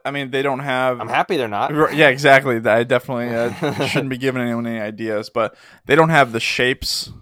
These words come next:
Speaker 1: They don't have the foothold of the market, I guess, which that, I guess that doesn't really matter.
Speaker 2: I was gonna say, if, if, if the company, you know,
Speaker 1: Oh, if they
Speaker 2: put
Speaker 1: started
Speaker 2: those on
Speaker 1: selling
Speaker 2: their
Speaker 1: them without
Speaker 2: website.
Speaker 1: me, they would be, I would be toast.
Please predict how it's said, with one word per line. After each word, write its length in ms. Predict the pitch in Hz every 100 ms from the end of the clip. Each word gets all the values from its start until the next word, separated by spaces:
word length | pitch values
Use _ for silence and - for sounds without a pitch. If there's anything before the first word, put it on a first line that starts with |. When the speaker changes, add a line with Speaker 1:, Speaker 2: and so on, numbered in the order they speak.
| - _ -
Speaker 1:
They 140 | 123
don't 180 | 123 117
have 640 | 131 117 117 113 120 117
the 220 | 110 107 110
foothold 500 | - 127 120 117 117
of 80 |
the 120 | 113 113
market, 420 | 107 113 117 110
I 80 | 113
guess, 320 | 113 117 -
which 300 | 110 - -
that, 220 | 73 -
I 60 | 92
guess 140 | 117
that 80 | -
doesn't 220 | 110 110
really 180 | 82 90
matter. 440 | 78 82 101 131 _ _ _ _ _ _
Speaker 2:
I 60 | 107
was 60 |
gonna 100 | 104
say, 400 | - 107 92 87 _
if, 300 | - 101 _ _ _ _ _ _ _
if, 200 | 120 120 _ -
if 140 | 107 _ _
the 80 | 107
company, 560 | 139 123 117 107 104 _ _ _ _ _ _ _
you 120 | 104
know, 220 | 98 90 -
Speaker 1:
Oh, 180 | 156 143
if 140 | -
they 120 | 151
Speaker 2:
put 60 | 190
Speaker 1:
started 240 | 202 175
Speaker 2:
those 100 | 101
on 40 | 123
Speaker 1:
selling 260 | 139 156
Speaker 2:
their 100 | 165
Speaker 1:
them 60 | 160
without 300 | 135 127 139
Speaker 2:
website. 40 |
Speaker 1:
me, 160 | 170 208
they 180 | 160 131
would 160 | 127 113
be, 280 | 120 117 -
I 120 | 123
would 120 | 113
be 100 | 110
toast. 520 | - 107 - - -